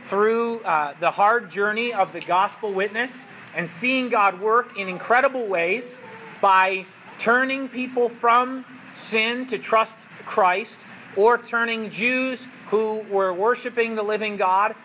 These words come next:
to worship him faithfully in Jesus Christ in these different synagogues,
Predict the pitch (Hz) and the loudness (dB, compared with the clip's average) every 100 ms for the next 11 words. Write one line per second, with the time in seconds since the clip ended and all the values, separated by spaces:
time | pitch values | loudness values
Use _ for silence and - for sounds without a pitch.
0 | - - 226 226 208 220 226 226 220 202 | -20 -4 -2 -2 0 0 0 -4 -6 -8
1 | 180 233 226 247 233 214 208 208 208 208 | -8 -6 -6 -6 -6 -4 -4 -4 -8 -8
2 | 202 208 190 202 - 180 185 214 202 190 | -8 -10 -8 -8 -2 0 0 -4 -8 -6
3 | 180 196 196 180 - 180 185 214 | -6 -4 -4 -6 -6 -2 0 0